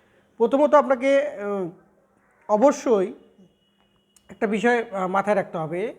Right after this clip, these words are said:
যে আমাদের যে বয়ঃসন্ধিকালটা, যেমন, আহ, পনেরো থেকে, আহ, পনেরো থেকে একুশ বা বাইশ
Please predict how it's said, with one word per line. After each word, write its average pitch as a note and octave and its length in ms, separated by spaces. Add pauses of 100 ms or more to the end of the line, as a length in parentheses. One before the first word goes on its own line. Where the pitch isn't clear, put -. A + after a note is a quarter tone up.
(400)
যে E3 220
আমাদের G#3 300
যে A3 80
বয়ঃসন্ধিকালটা, G3+ 920 (520)
যেমন, E3+ 400
আহ, D#3+ 380
পনেরো A3 280
থেকে, G#3+ 520 (380)
আহ, D3+ 400 (640)
পনেরো A3 180
থেকে G#3+ 580
একুশ G3 260
বা F#3+ 160
বাইশ F3+ 260